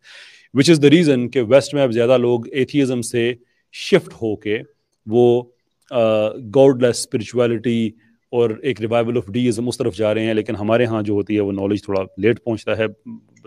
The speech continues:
which is fine। अ, लेकिन जो सवाल मेरा आपसे ये था कि अगर आप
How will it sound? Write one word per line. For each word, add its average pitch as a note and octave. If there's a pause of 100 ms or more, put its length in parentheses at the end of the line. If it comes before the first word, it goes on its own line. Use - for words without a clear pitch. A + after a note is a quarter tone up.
(140)
which G#2+
is A2 (360)
fine। A#2+ (640)
अ, A#2
लेकिन E3
जो D#3
सवाल C#3+
मेरा A2
आपसे F#2+
ये F#2
था G#2 (220)
कि C3
अगर F3+ (120)
आप B2+